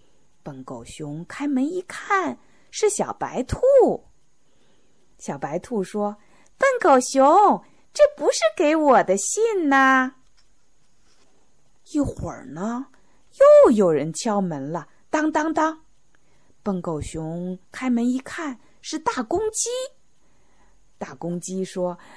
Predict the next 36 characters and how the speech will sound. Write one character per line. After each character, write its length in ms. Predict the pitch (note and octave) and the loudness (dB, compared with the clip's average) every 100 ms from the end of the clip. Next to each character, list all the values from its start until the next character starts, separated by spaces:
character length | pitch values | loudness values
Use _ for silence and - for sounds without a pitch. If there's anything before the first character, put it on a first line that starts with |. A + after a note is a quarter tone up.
| - | -8
：“哎 160 | D4 D#4 | -2 0
呀， 220 | E4 D4+ | 2 0
笨 300 | C#4 F4+ D4+ | 2 2 2
狗 200 | C4+ B3+ A#3+ | 4 2 2
熊 360 | - A#3 B3 | -2 -2 0
啊， 320 | D4+ C#4+ A3 - - - | 0 -2 -4 -8 -20 -6
你 180 | C#4+ A4 | -2 0
怎 180 | E4 B3 | 2 2
么 320 | C4 D#4+ F4+ - - _ | 4 2 0 -10 -20 _
把 180 | - D#4 | -2 -2
给 220 | F#4 D4+ | 0 2
梅 340 | A3 G#3+ G3+ C4+ | 4 4 2 0
花 300 | D#4+ F4 F#4+ | -2 -2 0
鹿 380 | B4+ C#5 C5 | 4 6 6
的 120 | A#3+ A#3 | 4 2
信 420 | - D#4+ D4+ B3+ - | 0 0 0 -2 -6
送 300 | - - A#4 | -6 -4 0
到 180 | G4+ G4 | 4 4
我 500 | D4+ A3+ G3 E3 B2+ | 4 4 6 6 2
家 400 | - C#4+ F4 G#4 | 0 0 2 2
啦？” 540 | G#4+ E4+ A3 E3+ - - - _ _ _ _ _ _ _ - - | 4 4 4 -2 -8 -18 -20 _ _ _ _ _ _ _ -20 -20
说 320 | - E3+ E3 | -14 -10 -8
完， 340 | D3 C#3 D#3+ - - - | -8 -10 -12 -16 -20 -20
大 120 | - - | -16 -14
公 240 | D3 F#3+ G3 | -8 -6 -6
鸡 240 | G#3 G3+ | -6 -8
递 200 | G3+ A#3+ | -6 -8
过 160 | G#3+ G3 | -4 -4
来 160 | F3+ | -2
一 140 | G#3 G#3+ | -2 -2
封 240 | - B3+ | -2 0
信。 400 | C4 - D4+ A3 - _ _ _ _ _ _ _ _ - _ _ _ _ - | 0 0 -2 -2 -6 _ _ _ _ _ _ _ _ -20 _ _ _ _ -2
一 140 | F4+ | 0
会 280 | F4+ - A#3 | 0 0 0
儿 180 | G#3+ G#3 | 2 0
呢， 320 | B3+ E4 F4+ | 0 0 -4